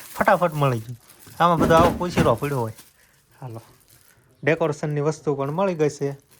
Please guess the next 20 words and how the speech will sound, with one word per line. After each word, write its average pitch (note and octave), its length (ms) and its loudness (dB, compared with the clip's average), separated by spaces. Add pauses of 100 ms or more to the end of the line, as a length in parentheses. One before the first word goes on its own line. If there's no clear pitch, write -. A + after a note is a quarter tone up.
(260)
અને B2+ 120 -4
આપણે C3+ 240 -2 (360)
પહેલાં C#3 300 0
રિંગ D3+ 200 4
ને C3+ 60 -2
એવું C#3 140 -2
બધું C3 200 -2
અહીંયા C3+ 240 -6
ફિટિંગ D3 220 -4
કરી F#3 200 -4
નાખ્યું D3+ 240 -6
હતું, B2+ 160 -10
એટલે B2 140 -6
હવે C#3 260 -2
એમાં D#3+ 240 -6 (500)
લાઇટિંગ F3+ 480 4
ચાલુ B2+ 200 4
કરી A2+ 240 -2
દઈએ. A2 140 -8 (760)
હાલો, A2 300 -6